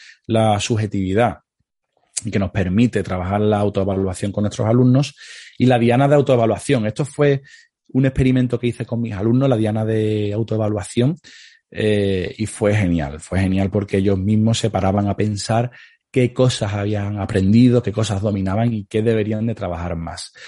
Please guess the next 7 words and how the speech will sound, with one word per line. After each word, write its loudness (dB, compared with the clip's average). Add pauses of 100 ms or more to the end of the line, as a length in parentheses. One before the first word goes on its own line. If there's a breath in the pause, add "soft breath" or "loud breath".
(260 loud breath)
Por 2
supuesto, 2
la 4
observación 2
directa 0
y -2
sistemática, -4